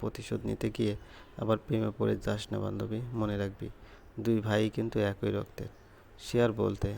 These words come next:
"একবার ভালোবেসে ঠকেছি, দ্বিতীয়বার সেই ভুল করব না। আমি শুধু সত্যটা জানতে এসেছি, সত্যটা জানা হয়ে গেলে আমি আমার উদ্দেশ্যকে সফল করে ঠিক কেটে পড়ব। লোকটাকে বুঝিয়ে দেব একটা মেয়েকে বিয়ের সাজে বসিয়ে রাখা ঠিক কতটা যন্ত্রণাদায়ক।"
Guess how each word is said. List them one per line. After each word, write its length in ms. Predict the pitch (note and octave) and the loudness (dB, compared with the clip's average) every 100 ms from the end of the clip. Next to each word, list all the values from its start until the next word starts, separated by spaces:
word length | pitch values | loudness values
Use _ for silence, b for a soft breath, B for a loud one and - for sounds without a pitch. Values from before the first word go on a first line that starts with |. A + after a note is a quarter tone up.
| - | -2
"একবার 280 | G#2+ G#2+ G#2+ | -4 0 0
ভালোবেসে 680 | G#2+ G#2 G#2 G#2+ G#2+ G#2+ G#2+ | 0 0 0 0 0 -2 -2
ঠকেছি, 420 | - G#2 G#2 - F#2+ | -2 -4 -4 -6 -4
দ্বিতীয়বার 440 | G#2+ G2+ G#2+ G#2+ | -4 0 2 2
সেই 240 | - - | 0 -2
ভুল 260 | G#2 A2+ G#2+ - | -2 -2 -4 -2
করব 200 | G2+ G2+ | -2 0
না। 160 | G2+ A2+ B B B - - | -4 -8 B B B -20 -6
আমি 160 | G2+ G#2 | -4 -2
শুধু 240 | - A2 | -2 -4
সত্যটা 460 | G#2+ G#2+ - A2+ G#2 | -2 -4 -2 0 2
জানতে 360 | G2+ G2+ G2 | 2 2 0
এসেছি, 340 | G#2 - - B2+ | -4 -6 -6 -4
সত্যটা 540 | - A2 - G#2+ G#2+ G#2 | -2 -2 -2 -2 -2 -2
জানা 200 | G#2+ G2+ | -2 -2
হয়ে 220 | G#2+ A2 | 0 0
গেলে 240 | A2+ A2+ G2+ B B B - | 2 2 0 B B B -16
আমি 480 | - A2+ G#2+ A2 A2 | -6 -4 0 0 -2
আমার 240 | G#2+ G#2+ G#2+ | -2 0 0
উদ্দেশ্যকে 520 | G2+ G2+ G#2+ - A2 | 0 -2 -4 -4 -4
সফল 360 | - G#2 G#2 G2+ | -4 -2 0 -2
করে 240 | - G#2 - | -2 -4 -2
ঠিক 160 | - - | -6 -4
কেটে 220 | - G2+ | -4 -2
পড়ব। 300 | - G#2 G#2 - B B B B A2+ | -2 -4 -6 -10 B B B B -2
লোকটাকে 360 | G#2+ - A2 | 0 0 0
বুঝিয়ে 360 | G2+ G#2+ G#2 A2+ | 0 -2 0 2
দেব 360 | A#2 A2+ G#2 G#2 | 4 4 4 2
একটা 540 | G#2+ G#2+ - - G#2 G#2+ - - | -4 -6 -2 2 2 0 -12 -8
মেয়েকে 280 | G#2+ G#2+ G#2 | -2 0 0
বিয়ের 260 | G2+ G#2+ A2 | 0 2 2
সাজে 280 | - G#2 G#2 | 0 0 0
বসিয়ে 400 | G#2+ G#2 - G#2+ | 0 -2 0 2
রাখা 260 | G2+ - - | 2 -2 -4
ঠিক 120 | A2+ - | -6 -2
কতটা 360 | A2 G#2+ - | -2 0 0
যন্ত্রণাদায়ক।" 720 | G2+ G#2+ G#2 G2 G#2+ - - | 0 0 0 -2 -4 -4 -4